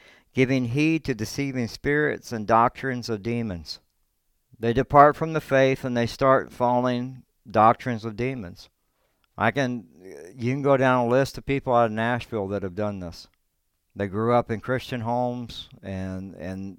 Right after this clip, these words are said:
and they get into the Nashville scene of music, and then next thing you know, they're out of, they don't believe in God anymore. Or their belief in God is,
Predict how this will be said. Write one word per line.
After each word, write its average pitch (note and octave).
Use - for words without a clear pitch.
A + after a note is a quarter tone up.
and F#2+
they G2+
get G#2+
into A#2
the F#2+
Nashville G#2+
scene A#2+
of F#2
music, A#2
and F#2+
then G2+
next G#2
thing A2
you G#2+
know, A#2
they're G#2
out F2+
of, F#2
they G2
don't G2
believe F#2+
in F#2+
God G#2
anymore. D2+
Or G2
their G2+
belief G2+
in G#2+
God F#2+
is, -